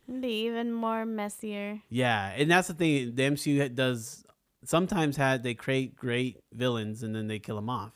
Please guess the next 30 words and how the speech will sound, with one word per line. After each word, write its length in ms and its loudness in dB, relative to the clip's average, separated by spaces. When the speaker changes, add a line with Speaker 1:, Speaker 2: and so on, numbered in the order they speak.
Speaker 1:
Mm-hmm. 400 -6
Speaker 2:
So 80 -4
that's 220 2
why 140 2
it's 120 -4
good 160 -4
they 80 -2
have 220 0
Loki 280 0
around 240 -2
still, 280 -6
even 140 -6
though 80 -4
he's 100 -4
very 180 -4
annoying. 380 -4
They 200 -4
have 120 2
Speaker 1:
Yeah. 60 0
Speaker 2:
Nemo 280 0
still 180 -4
around, 220 -2
even 140 -4
though 200 0
T'Challa 360 -2
should 140 -2
have 80 -6
killed 240 -2
him. 160 -6
And 440 -2